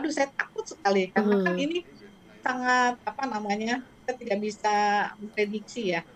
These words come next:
Speaker 1: unpredictable,
Speaker 2: Iya,
Speaker 1: apakah,
Speaker 2: iya,
Speaker 1: apakah
Speaker 2: iya.
Speaker 1: kamu akan bisa diterima. Waktu
Speaker 2: Iya.
Speaker 1: itu dia bilang, "Saya tidak mau, eh, dimanapun, saya hanya ingin di Fakultas Kedokteran Unhan."
Speaker 2: Gimana tuh,
Speaker 1: Saya
Speaker 2: Dok?
Speaker 1: takut
Speaker 2: Ekspektasi
Speaker 1: banget.
Speaker 2: yang begitu tinggi, sementara kita nggak tahu
Speaker 1: Iya.
Speaker 2: apa yang akan terjadi next-nya.
Speaker 1: Iya.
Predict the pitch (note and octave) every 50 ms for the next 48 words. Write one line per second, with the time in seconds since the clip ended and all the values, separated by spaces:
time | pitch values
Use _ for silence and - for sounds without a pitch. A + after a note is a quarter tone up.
0 | - - - G#3 G#3 - G#3 G#3 G#3 - - - G#3 G#3+ A3 G#3+ G3+ - C#4 F4+
1 | G#4 G#4 G4 F4 D#4+ E4 F4 E4+ D#4+ D4+ D4 D#4+ F#4+ G4+ F#4 D#4+ D4+ D4 C#4 C4
2 | - - - A3 G#3+ G#3+ G#3 G#3 G#3+ A3 G#3 G#3 G#3 G3+ - A3 A3 G#3 G#3 G#3
3 | G3+ G3 G3+ - - - - - - - A#3 A#3 A3+ G#3+ - - F#4 E4 D4+ D4
4 | D4 D#4 E4 D#4+ D#4 D4+ D4+ D#4 E4+ E4+ E4 E4 - - - - B3 A3 G3 A#3+
5 | A#3+ A#3+ B3 B3+ C#4 D4 D4 D4 C#4 - F#3 G#3 G#3 G#3 G#3 G#3 G#3+ G#3+ G#3 G#3
6 | G#3 - C#4+ C#4+ C#4+ C#4+ - D4+ D4 - A#3 A3+ A3+ A#3+ B3 B3+ A3 A3 - -
7 | F#3+ A3 A#3 A3+ A3 G3+ - - G3 F#3+ - - - - F3+ F3 - - F#3+ F#3+
8 | - F#3+ F#3+ G3+ C4+ D4 C#4+ D#4+ F#4 G#4 A#4+ B4 A#4+ A#4 E4+ F4+ E4+ C4+ C#4 C4
9 | A#3+ F#4 C#4 C#4+ - A#4 - D#4+ D#4+ - - E4 E4 - - D#4+ D#4 D4+ D4+ C4+
10 | C4 A#3+ C4+ - D#4 D4+ - - D#4 D4+ D4 D4 C4 A#3 C4 C4+ C#4 D#4+ A4 G4+
11 | F#4 C4+ C4+ C4 C#4+ E4+ D4+ D#4+ - F4+ E4 C#4 C4 C4 C4 - D4+ E4+ D#4 C4+
12 | C#4 C#4 C4 C4 B3 B3+ B3+ - C4 B3+ A#3 C4+ C4 A3 B3 B3 A#3+ C4+ C4 B3+
13 | C#4 C#4 - - - D4 C4+ A#3+ G3 - - A4 F#4+